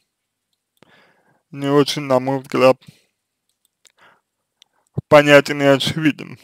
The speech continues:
Вот. Это первое, н-, на что хочется обратить вам ваше внимание.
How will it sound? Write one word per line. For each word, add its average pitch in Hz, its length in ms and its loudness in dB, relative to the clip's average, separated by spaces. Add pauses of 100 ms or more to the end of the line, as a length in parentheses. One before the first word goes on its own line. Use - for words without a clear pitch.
(800)
Вот. 127 400 -4 (1900)
Это 139 720 4
первое, 156 400 0 (480)
н-, 139 120 -20 (160)
на 135 240 -2
что 127 380 -6 (1900)
хочется 156 580 0
обратить 135 480 -2
вам 139 400 0 (840)
ваше 131 640 -2 (1300)
внимание. 147 640 -2